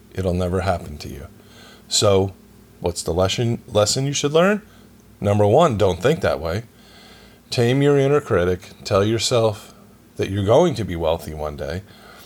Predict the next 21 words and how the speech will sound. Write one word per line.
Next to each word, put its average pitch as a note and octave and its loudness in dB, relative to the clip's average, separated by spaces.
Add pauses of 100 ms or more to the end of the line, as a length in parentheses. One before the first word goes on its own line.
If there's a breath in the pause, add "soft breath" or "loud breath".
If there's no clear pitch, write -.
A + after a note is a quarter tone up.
(220 loud breath)
Even A2 0
if A#2 0
you A2 -2
don't A2+ 2
really A2+ 2
believe B2 2
it, - -4
tell G2 2
yourself A2 0
that A#2+ 2
anyway E2 -2
today F2 -2
and F#2+ -6
keep C3+ -2
saying A2+ 0
it, - -8
uh, E2+ -4
repeatedly A2+ 0
throughout G2+ 2
the A#2+ 2
day, F#2+ 2